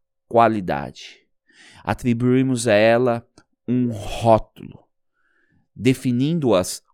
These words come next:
como boa ou má, ou fazendo qualquer coisa desse tipo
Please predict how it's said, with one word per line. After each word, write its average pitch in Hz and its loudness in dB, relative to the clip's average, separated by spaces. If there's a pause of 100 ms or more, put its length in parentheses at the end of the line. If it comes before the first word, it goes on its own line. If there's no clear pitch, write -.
como 113 -2 (400)
boa 135 2 (120)
ou 127 4
má, 101 -2 (280)
ou 107 0
fazendo 123 -2
qualquer 139 -2
coisa 170 -4
desse 139 -10
tipo - -10